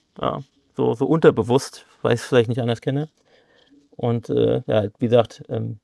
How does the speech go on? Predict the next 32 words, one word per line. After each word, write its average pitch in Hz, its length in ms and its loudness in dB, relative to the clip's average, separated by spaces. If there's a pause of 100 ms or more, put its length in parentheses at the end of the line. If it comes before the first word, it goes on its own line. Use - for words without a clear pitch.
wie 117 60 -6
im 110 160 -4
Ein-, 120 380 -2
um, 107 280 -4 (120)
im - 80 -8
Intro 135 400 4
gesagt, 120 440 2
äh, 120 240 2
Berlin-Mitte, 123 640 4 (500)
da 110 120 4
ist 113 100 2
man 120 100 4
halt 117 200 6
ein 117 80 -6
bisschen - 300 -4
mehr 120 120 2
Menschen 117 540 -4 (100)
vielleicht 120 240 -2
gewöhnt 127 440 -4 (760)
und, 113 400 4 (600)
ja, - 180 2 (120)
kann 123 160 2
die 120 60 0
vielleicht 110 200 6
besser 110 160 8
ausblenden, 131 460 2 (320)
um 110 180 -8
dann 101 180 0
halt 104 200 -4
sich - 220 -12
die 104 260 -6
wichtigen 104 460 -2